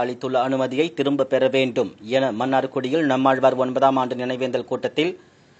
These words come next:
தீர்மானம். உலகத்தில் நஞ்சில்லா உணவையும் நோயற்ற வாழ்க்கையும் வாழ வழிவகுத்த வேளாண் விஞ்ஞானி ஐயா நம்மாழ்வார் அவர்களின் ஒன்பதாம் ஆண்டு நினைவேந்தல் அரங்க கூட்டம் திருவாரூர் மாவட்டம் மன்னார்குடியில் நடைபெற்றது. இக்கூட்டத்தில் இயற்கை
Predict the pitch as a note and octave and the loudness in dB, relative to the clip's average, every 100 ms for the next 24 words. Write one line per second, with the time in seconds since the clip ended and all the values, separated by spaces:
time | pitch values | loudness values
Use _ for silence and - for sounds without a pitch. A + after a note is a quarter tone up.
0 | _ - C#3 C3 C3 C3 B2 F#2 _ _ | _ 0 2 2 4 2 2 -4 _ _
1 | _ _ _ _ _ _ _ C3+ F3+ B3+ | _ _ _ _ _ _ _ 2 4 4
2 | A#3 - E3+ F3+ E3 F3+ B3 C4 F#3+ D#3+ | 0 -2 -4 0 0 -2 -4 -2 0 2
3 | D#3 D3+ C#3+ D#3+ C#3+ F3 F#3 D#3 C3+ C3+ | 2 2 0 -2 -2 -2 -4 -2 2 2
4 | C3 C3 C3 A#2+ C3 C#3 - A#2 C#3 E3 | 2 -4 -2 2 4 2 -2 -2 -2 -2
5 | C#3+ C#3+ C3+ B2 C3+ D3+ D3+ C3 B2+ B2+ | -4 -4 -4 -2 0 0 -2 -4 -6 -6
6 | B2 A#2+ B2 A#2+ B2 D3+ D3+ C#3 A#2+ A#2 | -6 -4 -4 -2 -4 -4 -2 0 0 -2
7 | B2 C#3 C3+ F2+ _ _ D3+ F#3 B3+ C4+ | -2 -2 -2 -6 _ _ 0 0 0 -2
8 | F#3 E3 D3+ C#3+ D#3+ D3+ C#3 C3+ B2+ C3 | -2 -2 -2 -2 -2 -2 0 2 2 0
9 | B2+ B2 E3+ G3+ D#3 C#3 C#3 B2+ B2 B2 | -4 -4 -4 -4 2 2 2 0 2 2
10 | B2 B2 B2 B2+ B2 A#2+ C3 F#3 A#2 A2 | 0 -6 -2 -2 -4 -6 -6 -4 -6 -6
11 | A#2 G#2+ C3+ A2+ F2 _ - - - G3 | -8 -4 -4 -4 -10 _ -20 -8 -4 0
12 | A3+ A3+ A3 A#3 D#3+ E3 F3 | 0 -2 -6 -4 -2 -2 -4